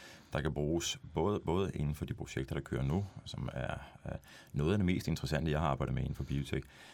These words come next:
men der er potentiale til at brede det ud over et langt større felt,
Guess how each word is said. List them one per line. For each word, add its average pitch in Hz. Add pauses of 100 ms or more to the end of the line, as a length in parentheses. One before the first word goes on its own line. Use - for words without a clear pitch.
(340)
men 76
der 71
er 71
potentiale 80
til 92
at -
brede 73
det -
ud 76
over 55
et -
langt 64
større 60
felt, -